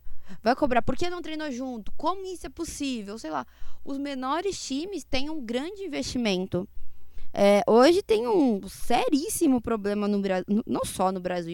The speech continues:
em muitos lugares. Mas eu posso falar do meu país. Que parece que existe o futebol, depois agora tá começando a ter o vôlei e os outros esportes.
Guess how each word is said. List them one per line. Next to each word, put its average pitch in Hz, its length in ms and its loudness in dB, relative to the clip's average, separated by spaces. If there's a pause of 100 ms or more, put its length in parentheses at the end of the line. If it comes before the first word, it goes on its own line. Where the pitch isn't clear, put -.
em - 20 -10
muitos 294 220 -14
lugares. 185 500 -2 (560)
Mas 208 480 2
eu 247 80 2
posso 254 220 2
falar 262 160 0
do 247 80 -6
meu 285 120 -4
país. 208 560 -10 (1040)
Que 247 140 -2
parece 240 420 2
que - 120 -6
existe 208 460 -2
o 208 60 -2
futebol, 190 680 0 (800)
depois 226 600 4
agora 480 600 2
tá 415 120 -6
começando 302 380 -2
a 254 40 -6
ter 254 140 -4
o 254 80 -4
vôlei 202 640 2 (1200)
e 254 80 -2
os 254 100 -2
outros 247 280 2
esportes. 190 760 -4